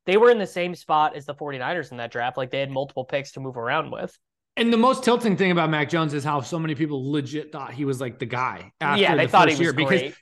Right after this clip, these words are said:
Speaker 2: because he could, like, complete these, like, dink-, these, like, dinky passes.
Speaker 1: Well, he
Speaker 2: Like,
Speaker 1: just
Speaker 2: he
Speaker 1: kept
Speaker 2: could,
Speaker 1: throwing to
Speaker 2: he had,
Speaker 1: Jakobi Myers.
Speaker 2: he,
Speaker 1: Great,
Speaker 2: he had
Speaker 1: great
Speaker 2: an A
Speaker 1: spot
Speaker 2: dot
Speaker 1: for
Speaker 2: of, like,
Speaker 1: Jakobi
Speaker 2: four and a half.
Speaker 1: Myers.
Speaker 2: He had an A dot of four and a half and a completion percentage that all these, you know, non-football guys are running around going, "Oh, he's good.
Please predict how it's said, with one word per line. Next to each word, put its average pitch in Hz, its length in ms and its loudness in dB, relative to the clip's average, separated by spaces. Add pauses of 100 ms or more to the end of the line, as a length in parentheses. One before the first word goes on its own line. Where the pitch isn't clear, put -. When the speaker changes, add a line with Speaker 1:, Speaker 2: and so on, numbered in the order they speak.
Speaker 2:
because 233 280 2
he 220 100 0
could, 208 120 -2
like, 202 160 0
complete 185 640 -4
these, 165 200 -4
like, 151 280 -6
dink-, 160 320 -4 (420)
these, 170 380 0
like, 143 340 -4
dinky 151 300 -6
passes. 156 520 -10
Speaker 1:
Well, 247 120 6
he 170 60 6
Speaker 2:
Like, 156 80 4
Speaker 1:
just 165 100 -2
Speaker 2:
he 170 40 0
Speaker 1:
kept 196 180 4
Speaker 2:
could, 202 80 0
Speaker 1:
throwing 196 200 4
to 170 60 -2
Speaker 2:
he 214 80 2
had, 202 160 6
Speaker 1:
Jakobi 151 120 -4
Myers. 156 300 2
Speaker 2:
he, - 80 6
Speaker 1:
Great, 165 280 -2
Speaker 2:
he 202 80 4
had 214 60 6
Speaker 1:
great 202 120 2
Speaker 2:
an 180 80 -2
A - 40 4
Speaker 1:
spot 220 140 6
Speaker 2:
dot 175 140 4
Speaker 1:
for 180 80 0
Speaker 2:
of, 165 100 -2
like, 175 160 2
Speaker 1:
Jakobi 175 140 -2
Speaker 2:
four 196 120 -2
and 175 80 -4
a 135 40 -10
half. 170 200 -2
Speaker 1:
Myers. 147 140 -8 (360)
Speaker 2:
He 208 80 -6
had 196 80 -4
an 190 80 -8
A 202 180 2
dot 196 180 2
of 175 80 -8
four 196 160 -8
and 180 60 -6
a 156 40 -6
half 175 200 -6
and 170 100 -8
a - 20 -12
completion 160 440 -8
percentage 147 460 -8
that 139 100 -8
all 143 140 -6
these, 143 360 -8
you 202 140 -6
know, 143 100 -4
non-football 143 600 -6
guys 131 180 -4
are 131 80 -6
running 135 160 -6
around 139 180 -6
going, 131 160 -10
"Oh, 226 120 2
he's 202 140 2
good. 294 260 -4